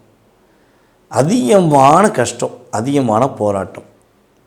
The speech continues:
கணவன் மனைவி ஒற்றுமைனா என்ன? அந்த ஒற்றுமை கிடைச்சிருமா அப்படிங்கிற சூழ்நிலையில நாங்க வந்துட்டோமே. பிரிவு, பலவிதமான பிரிவையும் ஏமாற்றத்தையும் சந்திச்சோமே.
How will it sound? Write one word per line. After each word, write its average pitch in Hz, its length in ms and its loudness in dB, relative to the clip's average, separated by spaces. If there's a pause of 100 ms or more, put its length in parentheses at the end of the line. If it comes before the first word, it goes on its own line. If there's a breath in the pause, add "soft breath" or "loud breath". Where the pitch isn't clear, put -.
(140)
கணவன் 214 480 6
மனைவி 170 280 6
ஒற்றுமைனா 180 520 2
என்ன? 151 420 0 (840)
அந்த 139 180 4
ஒற்றுமை 170 380 2
கிடைச்சிருமா 156 720 4 (120)
அப்படிங்கிற 143 460 2
சூழ்நிலையில 175 300 0
நாங்க 151 320 -2
வந்துட்டோமே. 127 520 -4 (880)
பிரிவு, 240 360 8
பலவிதமான 202 680 6 (680)
பிரிவையும் 190 720 6
ஏமாற்றத்தையும் 180 460 2
சந்திச்சோமே. 156 640 0